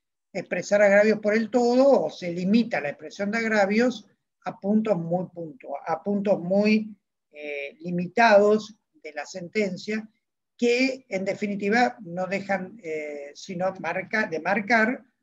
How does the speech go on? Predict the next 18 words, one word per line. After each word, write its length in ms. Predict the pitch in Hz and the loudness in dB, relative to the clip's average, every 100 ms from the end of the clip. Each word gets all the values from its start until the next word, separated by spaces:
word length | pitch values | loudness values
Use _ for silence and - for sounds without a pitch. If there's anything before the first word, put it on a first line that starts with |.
| _ - | _ -4
una 300 | 202 196 202 | 0 0 2
clara 360 | 240 247 247 | 6 6 6
limitación 1000 | 220 220 220 220 240 - 208 208 233 233 _ _ _ _ | 2 2 0 -2 -6 -6 -2 -2 -2 -6 _ _ _ _
a 400 | 170 175 190 208 190 | -4 0 0 0 -6
la 160 | 151 143 | -10 -10
posibilidad 420 | 156 - 160 175 | -14 -12 -6 -4
de 100 | 170 | -4
pronto 400 | - 185 175 185 | -4 -4 -4 -8
pago 300 | 175 175 202 | -4 -2 -4
por 200 | 196 131 | -6 -12
parte 460 | 147 147 151 165 143 | -12 -12 -12 -12 -12
del, 480 | 139 143 151 170 - _ | -14 -14 -14 -18 -20 _
eh, 640 | 135 262 - 127 131 127 _ _ _ | -18 -18 -18 -20 -20 _ _ _ _
trabajador. 560 | - 127 - 127 117 _ _ _ _ _ _ _ _ _ _ _ - _ _ _ - | -20 -20 -20 -20 -20 _ _ _ _ _ _ _ _ _ _ _ -20 _ _ _ -4
Los 560 | 208 285 359 - - _ - | 2 4 2 -6 -16 _ -4
agravios 1080 | 196 185 233 277 254 180 139 127 - - _ _ _ _ | -2 2 2 4 2 -2 -6 -12 -16 -20 _ _ _ _
deben 220 | 247 247 226 | 0 0 0
ser 340 | 202 175 | -2 -4